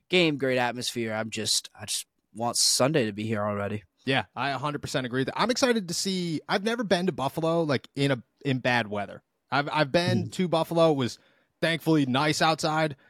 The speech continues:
Speaker 2: um, which I thought was cool. Like, to a, to a degree, I want it to be nice enough where you get to experience driving into the stadium. And I, I would imagine it's still the same. But for anybody who has not been to Buffalo, you, the stadium is in a neighborhood. It is not,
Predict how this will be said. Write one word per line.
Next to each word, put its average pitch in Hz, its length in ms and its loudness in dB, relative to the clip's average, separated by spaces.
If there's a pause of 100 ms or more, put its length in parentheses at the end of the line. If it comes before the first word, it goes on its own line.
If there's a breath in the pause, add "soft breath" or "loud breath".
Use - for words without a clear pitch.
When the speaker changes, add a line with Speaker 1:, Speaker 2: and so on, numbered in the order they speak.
(320 soft breath)
Speaker 2:
um, 113 360 -4
which 208 280 2
I 208 100 2
thought 220 180 0
was 196 100 2
cool. 139 300 4
Like, 117 220 0 (380)
to 226 160 6
a, 220 40 6 (240)
to 247 120 4
a 262 60 2
degree, 226 300 2
I 185 100 2
want 185 200 0
it 180 80 -6
to 160 80 -8
be 185 80 0
nice 165 340 2
enough 185 300 0
where 160 140 8
you 151 160 2
get 170 180 4
to 160 140 0
experience 151 640 0
driving 147 420 0
into 135 300 0
the 120 80 -2
stadium. 95 460 -6
And 127 80 -2
I, 165 260 -2
I 165 100 4
would 180 100 2
imagine 190 460 0
it's 151 120 -4
still 180 280 2
the 160 120 2
same. 151 440 2 (320 soft breath)
But 143 120 -4
for 185 100 0
anybody 214 300 4
who 196 120 6
has 147 160 4
not 131 400 0
been 156 160 4
to 156 100 -2
Buffalo, 165 580 2 (400 soft breath)
you, 208 440 0
the 160 100 -4
stadium 247 480 2
is 160 100 0
in 180 180 0
a 165 60 4
neighborhood. 127 520 -2 (140)
It 185 120 4
is 196 120 4
not, 196 340 2